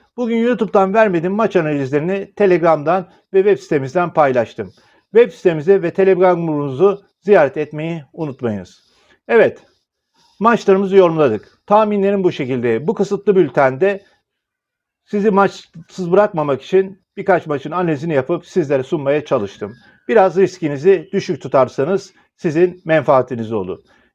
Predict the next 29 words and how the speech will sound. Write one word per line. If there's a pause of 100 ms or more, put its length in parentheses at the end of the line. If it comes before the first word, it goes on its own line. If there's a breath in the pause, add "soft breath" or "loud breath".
Elimden
geldiği
kadar
güzel
oranlı,
ideal
ve
mantıklı
seçenekleri
oluşturup
sizlere
sunmaya
çalıştım. (500 soft breath)
Verdiğim
tahminleri (140)
dilerseniz
kombin
olarak, (220 soft breath)
dilerseniz
tekli
tekli
ya
da
roling'de
katlamalı
olarak (180)
hepsini
ayrı
ayrı